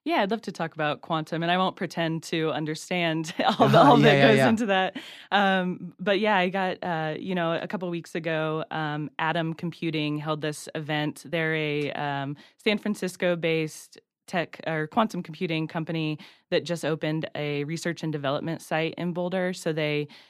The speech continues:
Speaker 1: you know, had the governor out, they did a ribbon cutting, they invited us all in and tried to explain, you know, what they were doing. <laughs>
Speaker 2: <laughs> Tried to explain, yeah.
Speaker 1: Yeah.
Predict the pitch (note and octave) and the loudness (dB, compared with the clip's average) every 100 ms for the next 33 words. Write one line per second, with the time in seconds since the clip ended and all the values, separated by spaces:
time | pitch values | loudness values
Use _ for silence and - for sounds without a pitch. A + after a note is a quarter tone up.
0 | - E3 D3+ E3+ D#3 D#3+ B3+ A#3 G#3+ G3+ | -8 -4 -2 -2 -2 0 0 0 0 -2
1 | F3+ E3+ E3 D#3+ F3 F#3+ F#3 - F3 E3+ | -2 -2 -2 -2 -2 -2 -2 -2 -2 0
2 | E3+ E3 D3+ D3 D#3 D#3+ E3 D#3+ D3+ D#3 | 0 -2 -2 -2 0 0 0 -2 -2 0
3 | D#3 E3 E3 D#3+ D#3+ E3 D#3 D3 D#3+ D3+ | 0 0 0 0 -2 -2 -2 -2 -4 -4
4 | - - D#3 D3+ D3+ D#3+ - D#3+ D3+ E3 | -6 -6 -2 0 -2 -4 -4 -2 0 0
5 | E3 D#3 D#3 F#3+ G#3 G3 F#3+ C4 B3+ G3+ | 0 -2 -2 0 0 2 2 4 4 8
6 | F3+ D#3+ D3 D3 C#3 C3 F4 - B2+ C4+ | 8 8 8 8 8 6 6 6 8 6
7 | F#3 F3 | 6 2